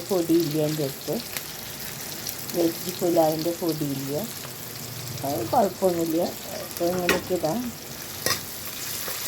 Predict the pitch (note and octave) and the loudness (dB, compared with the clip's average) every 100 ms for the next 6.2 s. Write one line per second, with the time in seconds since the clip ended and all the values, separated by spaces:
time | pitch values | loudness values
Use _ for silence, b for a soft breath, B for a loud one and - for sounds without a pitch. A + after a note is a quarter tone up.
0 | - - - - - - - G#3 G3+ G3 | -4 -2 -2 -2 0 0 0 0 0 2
1 | G3 G3+ G#3+ A3+ F#3+ F#3 G#3+ G3 F#3 G#3+ | 2 2 4 6 4 4 2 2 2 0
2 | C4 - - - - - - G3+ G3+ G#3 | -2 -4 -4 -6 -6 -6 -2 2 4 6
3 | G#3+ A3 A3+ - G#3+ - - G#3 A3 G#3+ | 6 6 4 2 2 2 4 8 10 8
4 | G3 G3 F#3+ G3 - A3 G#3 F#3 E3+ F#3+ | 6 4 4 4 2 2 4 2 2 0
5 | A#3 - - - - G#3+ G#3+ F#3+ - G3+ | -2 -4 -8 -8 -4 0 0 0 2 2
6 | G3 B3+ | 4 0